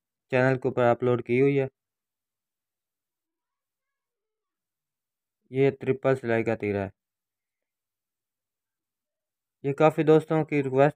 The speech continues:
थी कि ट्रिपल नोक वाले तीरे की कटिंग और स्टिचिंग की वीडियो अपलोड करें।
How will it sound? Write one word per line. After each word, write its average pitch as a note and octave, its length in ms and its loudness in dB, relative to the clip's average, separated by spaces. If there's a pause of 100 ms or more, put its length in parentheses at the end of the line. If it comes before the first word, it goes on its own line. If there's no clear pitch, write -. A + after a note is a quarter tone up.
(120)
थी C3+ 160 2
कि A#2+ 260 -2
ट्रिपल A#2 420 -6
नोक B2+ 220 0
वाले B2 200 2
तीरे B2 220 0
की A#2+ 160 -10
कटिंग B2 340 -6
और A2+ 80 0
स्टिचिंग A2+ 560 -8
की - 680 -14
वीडियो C3 260 4
अपलोड B2+ 360 2
करें। B2 220 -2